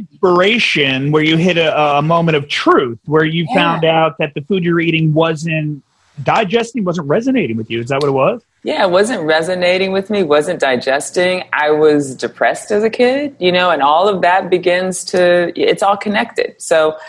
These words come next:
Speaker 2: as I began to change my diet, I began to feel better. I began to understand things. And it was like, "Oh,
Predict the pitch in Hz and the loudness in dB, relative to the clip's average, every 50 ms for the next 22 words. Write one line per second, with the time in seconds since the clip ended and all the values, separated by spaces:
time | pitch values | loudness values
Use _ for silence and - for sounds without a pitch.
0 | - - 151 165 180 180 185 190 208 196 180 180 180 - 208 208 208 196 190 185 | -6 -2 2 2 4 2 2 2 0 0 0 -2 -2 -2 -2 0 0 0 0 0
1 | 170 165 160 175 190 220 294 277 202 - - 175 170 175 165 160 147 147 147 - | -2 -2 0 0 -2 0 0 -2 -2 -2 -2 -4 -4 -2 -2 -2 -2 -2 -4 -4
2 | - 320 415 311 180 135 117 - 135 190 320 - - _ _ _ _ _ - - | -4 -4 -2 0 2 2 2 2 0 -4 -6 -8 -14 _ _ _ _ _ -6 -2
3 | 165 180 180 185 170 165 143 165 170 151 - - - - 190 202 269 349 339 302 | 0 0 2 2 0 0 -2 -2 -2 -2 -4 -4 -4 -6 -4 -4 -4 -6 -6 -4
4 | - 143 131 135 143 180 190 196 - 320 - - - - | -2 0 0 0 -2 -4 -6 -2 -2 -2 -2 0 -2 -2